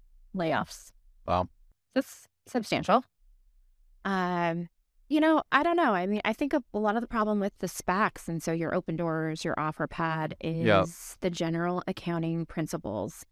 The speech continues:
Speaker 1: and how they used non-gaap accounting principles. So if Homelight has been using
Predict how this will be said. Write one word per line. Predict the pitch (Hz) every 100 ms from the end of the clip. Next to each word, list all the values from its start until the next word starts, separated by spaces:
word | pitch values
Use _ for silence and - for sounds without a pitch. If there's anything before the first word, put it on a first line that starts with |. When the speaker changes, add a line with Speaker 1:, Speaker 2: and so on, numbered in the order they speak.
| _ _ _
Speaker 1:
and | 180 170
how | 190 175
they | 175
used | 175 175 170 165 -
non-gaap | 185 175 165 165 165 160 175 - 175 143 143 - _
accounting | 190 - 160 151
principles. | 143 143 185 -
So | 196 175 _ _ -
if | 208
Homelight | 226 254 262 247 -
has | 220 202
been | 208 196
using | 196 208 196 190 185 180 180 180